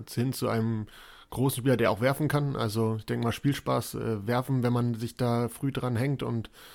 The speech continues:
das auch gut vielleicht auch, äh, früh lernt, dann hat man große, große Vorteile später. Sonst, wenn man da eher so richtig Bock auf, äh, Wrestling hat, dann, äh, kann auch das sehr, sehr viel Spaß sein. Also man darf's natürlich nicht zu aggressiv,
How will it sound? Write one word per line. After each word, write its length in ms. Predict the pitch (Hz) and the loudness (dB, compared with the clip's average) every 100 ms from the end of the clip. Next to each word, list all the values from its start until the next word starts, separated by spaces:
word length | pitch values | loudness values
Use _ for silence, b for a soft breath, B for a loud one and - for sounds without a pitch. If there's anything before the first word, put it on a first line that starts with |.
| B B B | B B B
das 120 | 117 | -2
auch 120 | 110 - | -2 2
gut 260 | 139 131 | 0 0
vielleicht 500 | - 117 117 117 - | -6 -2 0 -2 -4
auch, 320 | 113 110 - | -6 -6 -8
äh, 280 | 135 120 107 - | -10 -8 -8 -10
früh 260 | - 123 | -4 -2
lernt, 440 | 113 117 123 135 135 | 0 0 0 -2 -2
dann 100 | 110 | -4
hat 100 | 113 | -2
man 160 | 120 | -2
große, 280 | 110 120 117 | -2 -4 -4
große 240 | 120 113 107 | -4 -6 -6
Vorteile 400 | - 113 113 107 | -6 -4 -2 -4
später. 440 | - 117 113 127 b b | -4 -4 -4 -6 b b
Sonst, 560 | 110 117 156 - - - | 0 0 0 -4 -12 -4
wenn 180 | 117 | 0
man 160 | 113 113 | 2 2
da 360 | 110 113 110 - | 0 0 0 -2
eher 420 | 117 117 120 113 | -2 0 0 0
so 100 | 117 | 0
richtig 320 | 117 - - | -2 -6 -6
Bock 200 | 123 123 | -4 -2
auf, 320 | 110 117 - | -2 -2 -4
äh, 320 | 117 113 113 104 B B B B B B | -2 0 0 -2 B B B B B B
Wrestling 380 | 117 - 127 113 | 0 4 4 4
hat, 240 | 156 - - - | 2 0 -12 -6
dann, 280 | 123 123 123 | -2 0 0
äh, 200 | 120 120 | 0 0
kann 200 | - 120 | -2 -2
auch 160 | 117 - | -2 0
das 200 | 120 - | -2 2
sehr, 140 | 117 | 2
sehr 140 | 110 | 2
viel 200 | 101 113 | 0 -2
Spaß 380 | 107 - 110 110 | -2 -2 -4 -4
sein. 360 | - 101 98 104 | -4 -4 -4 -4
Also 140 | 117 104 | -4 -2
man 160 | 107 | 0
darf's 180 | 110 113 | -2 -2
natürlich 240 | 113 113 | -2 0
nicht 140 | 113 - | 0 -2
zu 100 | 131 | -2
aggressiv, 480 | 113 113 - 131 | -2 -2 0 0